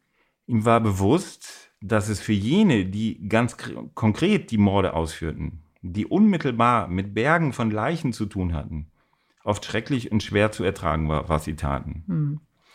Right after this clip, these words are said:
Speaker 1: Ob er selbst solche Empfindungen hatte, dazu möchte ich hier keine Mutmaßungen anstellen.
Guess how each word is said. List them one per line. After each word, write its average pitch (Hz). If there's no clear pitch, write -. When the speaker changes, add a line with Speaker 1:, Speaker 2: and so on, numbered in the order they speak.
Speaker 1:
Ob -
er 101
selbst 123
solche 120
Empfindungen 104
hatte, 104
dazu 104
möchte 110
ich 95
hier 95
keine 135
Mutmaßungen 80
anstellen. 80